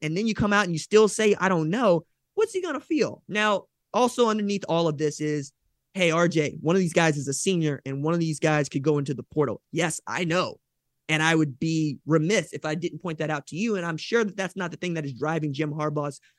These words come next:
thought process here, but it is the thing that fans are worried about.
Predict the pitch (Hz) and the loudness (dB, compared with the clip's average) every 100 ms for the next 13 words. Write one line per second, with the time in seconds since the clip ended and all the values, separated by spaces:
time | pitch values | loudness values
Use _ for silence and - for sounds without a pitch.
0 | _ _ - 220 - 185 156 156 143 254 | _ _ 2 2 2 -2 0 -2 -4 -2
1 | 247 160 147 185 370 294 214 - 214 190 | 0 2 0 4 4 4 0 0 0 2
2 | - - 196 185 156 139 139 113 - - | 0 0 4 4 4 2 0 -2 -6 -10
3 | - | -14